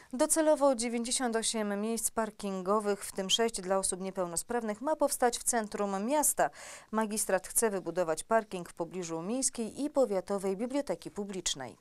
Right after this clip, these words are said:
Znaleźć miejsce parkingowe w okolicach centrum w godzinach szczytu prawie niemożliwe.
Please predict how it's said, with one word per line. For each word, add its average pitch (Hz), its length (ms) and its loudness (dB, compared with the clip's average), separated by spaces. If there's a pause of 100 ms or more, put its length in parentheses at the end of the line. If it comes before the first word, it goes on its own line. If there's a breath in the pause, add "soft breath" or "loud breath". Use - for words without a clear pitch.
(1000)
Znaleźć 302 440 10
miejsce 262 320 8
parkingowe 202 560 2
w 185 60 -2
okolicach 185 500 0
centrum 180 440 2
w - 20 -12
godzinach 175 400 2
szczytu 220 400 0 (120)
prawie 165 280 4
niemożliwe. 190 540 0